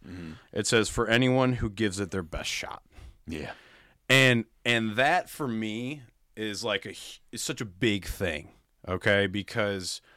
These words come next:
Speaker 2: it's all about m-, taking that chance, right, and really believing in yourself.
Speaker 1: Mm-hmm.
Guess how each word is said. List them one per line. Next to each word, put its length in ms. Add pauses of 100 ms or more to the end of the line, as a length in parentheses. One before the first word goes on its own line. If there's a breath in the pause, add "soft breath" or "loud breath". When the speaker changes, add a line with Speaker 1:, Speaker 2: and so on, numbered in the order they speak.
(220 soft breath)
Speaker 2:
it's 160
all 160
about 420
m-, 200 (120)
taking 360
that 180
chance, 600 (300)
right, 300
and 100
really 180
believing 400
in 100
yourself. 580
Speaker 1:
Mm-hmm. 320